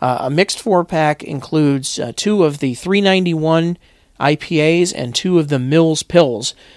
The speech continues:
So let's not forget the great artwork that's on those cans as well.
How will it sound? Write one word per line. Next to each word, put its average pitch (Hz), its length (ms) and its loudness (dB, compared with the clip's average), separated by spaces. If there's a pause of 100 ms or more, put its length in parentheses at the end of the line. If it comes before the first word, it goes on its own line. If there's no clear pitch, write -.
So - 180 -4
let's 147 240 0
not 151 160 0
forget 147 240 -2
the - 80 -10
great 143 240 2
artwork 127 460 -2
that's - 180 -6
on 120 240 -2
those 165 280 6
cans 131 380 0
as 120 140 -8
well. 131 380 0